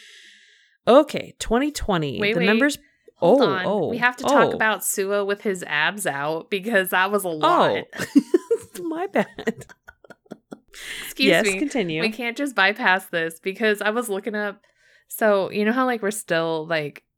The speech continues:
Speaker 2: putting faces with names still, other than
Speaker 1: Yeah.
Speaker 2: the people we've already known for a long time, right? Like Baekhyun and Kai and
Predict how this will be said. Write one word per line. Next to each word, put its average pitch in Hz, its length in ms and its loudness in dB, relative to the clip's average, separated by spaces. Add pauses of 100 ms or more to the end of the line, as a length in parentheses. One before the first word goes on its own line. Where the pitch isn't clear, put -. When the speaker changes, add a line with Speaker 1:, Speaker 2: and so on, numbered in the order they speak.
(120)
Speaker 2:
putting 185 260 -4
faces 160 440 -6
with 170 180 -10
names 160 500 -8
still, 262 480 -4
other 220 160 0
than - 40 -2
Speaker 1:
Yeah. 151 140 0
Speaker 2:
the 233 140 2
people 190 260 -4
we've 170 220 -6
already 147 600 -4
known 147 300 -8
for 190 140 -6
a 202 80 -2
long 214 240 -2
time, 226 340 -4
right? 202 180 -2
Like 156 180 -14
Baekhyun 156 480 -6
and 147 100 -14
Kai 139 560 -4
and 147 300 -12